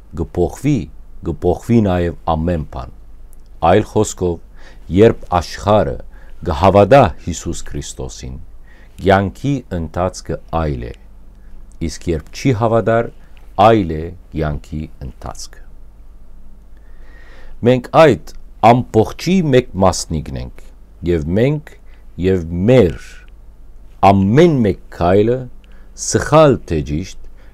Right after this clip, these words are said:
գաստե աշխարհի ընթացքի վրա։ Անոր համար մեր հայրերը իրենց գրվածքներու մեջ մարդու ուշադրությունը միշտ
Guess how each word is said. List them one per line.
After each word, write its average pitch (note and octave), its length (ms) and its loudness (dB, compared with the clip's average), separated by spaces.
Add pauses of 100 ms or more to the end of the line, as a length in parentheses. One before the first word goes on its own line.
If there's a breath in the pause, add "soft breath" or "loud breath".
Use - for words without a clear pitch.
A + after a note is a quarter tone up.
գաստե F#2 500 0 (160)
աշխարհի E2+ 640 -4
ընթացքի C#2+ 640 -10
վրա։ - 220 -20 (1500 soft breath)
Անոր G#2+ 300 4
համար C#2+ 360 -2 (520 soft breath)
մեր G2+ 300 4
հայրերը F2 580 2 (460 soft breath)
իրենց A2+ 420 4
գրվածքներու G2 840 0
մեջ B1 340 -10 (480 soft breath)
մարդու G#2+ 520 2 (120)
ուշադրությունը G2 960 -2 (420 soft breath)
միշտ C#3+ 400 -2